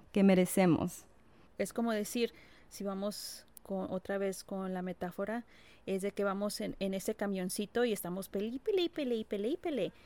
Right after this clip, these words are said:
Speaker 2: Es decir, bajan, te bajas con tu
Speaker 1: Ujú.
Speaker 2: mami, encuentran a otra parada y se suben a otra ruta para ver si se pueden comunicar mejor.
Speaker 1: Ujú.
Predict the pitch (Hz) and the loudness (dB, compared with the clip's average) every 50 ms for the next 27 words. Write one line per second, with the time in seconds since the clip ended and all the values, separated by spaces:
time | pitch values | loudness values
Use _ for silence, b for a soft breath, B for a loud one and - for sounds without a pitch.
0 | b b b 220 220 220 220 - 233 202 202 190 190 214 220 233 240 - - - | b b b 0 0 0 0 0 0 0 0 0 4 6 6 6 6 4 2 2
1 | 247 247 247 254 262 254 b b b b b - - 175 156 151 156 160 156 160 | 2 4 4 2 0 -2 b b b b b -6 -4 -2 -2 0 2 2 0 0
2 | - - 185 196 214 - 233 226 226 - 233 233 226 220 208 208 208 208 208 214 | 0 2 2 2 2 2 0 0 2 2 2 4 4 4 4 4 2 2 2 0
3 | 220 226 b b b b b b b - - - - - - 170 160 151 - - | 0 -2 b b b b b b b -20 -20 -20 -10 -6 -4 -4 -4 -2 -2 0
4 | 156 156 160 156 - 180 196 202 196 190 - 214 214 - 240 247 240 240 233 226 | 0 0 0 0 -2 -2 0 0 0 2 2 0 2 4 4 4 6 6 6 6
5 | 220 220 214 220 226 - - - - - - - - 185 190 220 240 262 - - | 6 4 4 2 -2 -6 -8 -12 -12 -10 -10 -6 -4 0 2 2 2 0 0 -2
6 | - - 220 220 233 254 269 277 285 294 - - - 302 294 262 262 294 285 269 | -2 2 4 6 6 8 8 8 6 4 2 2 2 2 2 2 2 2 4 2
7 | 254 - - 254 254 254 254 - 240 208 202 202 196 196 208 220 233 254 - 269 | 2 0 0 0 0 0 -2 -2 -2 -2 0 2 2 4 4 4 4 2 2 0
8 | 247 - 254 - 226 214 214 214 208 - 214 208 202 202 196 190 - 208 185 185 | 0 0 0 0 0 0 2 0 -2 -4 -4 -2 -2 -2 -4 -2 -2 -2 0 0
9 | 185 185 185 175 170 180 160 151 160 175 | 0 2 2 2 2 2 2 0 -2 -4